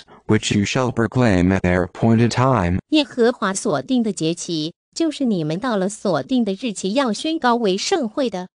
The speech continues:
Speaker 2: 乃是这些。
Speaker 1: These are the appointed feasts of Jehovah, even the holy convocations, which you shall proclaim at their appointed time.
Speaker 2: 耶和华所定的节期，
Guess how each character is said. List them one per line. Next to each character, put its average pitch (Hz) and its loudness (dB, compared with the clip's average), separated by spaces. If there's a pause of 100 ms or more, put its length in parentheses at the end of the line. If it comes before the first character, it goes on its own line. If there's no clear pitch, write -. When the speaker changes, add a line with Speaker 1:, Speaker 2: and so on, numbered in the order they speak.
(100)
Speaker 2:
乃 190 0
是 240 -2
这 190 0
些。 170 -6 (280)
Speaker 1:
These 120 4
are 98 2
the 110 2
appointed 117 2
feasts 107 2
of 92 0
Jehovah, 104 0 (240)
even 120 6
the 104 4
holy 113 2
convocations, 120 0 (280)
which - 2
you 101 2
shall 127 0
proclaim 107 2
at 95 2
their 90 2
appointed 113 2
time. 110 2 (100)
Speaker 2:
耶 302 2
和 233 0
华 202 -4
所 170 -2
定 254 0
的 220 -2
节 160 -2
期， 165 -6